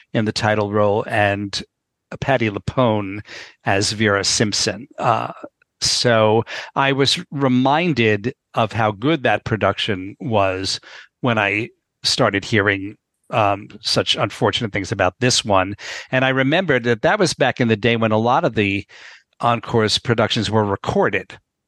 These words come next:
Uh, so I do indeed have the album, and I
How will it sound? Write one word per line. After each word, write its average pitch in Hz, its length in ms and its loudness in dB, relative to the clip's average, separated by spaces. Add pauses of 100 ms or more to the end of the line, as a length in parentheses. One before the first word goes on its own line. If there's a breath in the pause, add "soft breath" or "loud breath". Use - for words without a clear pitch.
(340)
Uh, 117 260 2
so 117 360 4
I 117 400 0
do 123 380 0
indeed 123 360 0
have 117 280 2
the 110 240 0
album, 104 440 2
and 107 160 2
I 98 300 0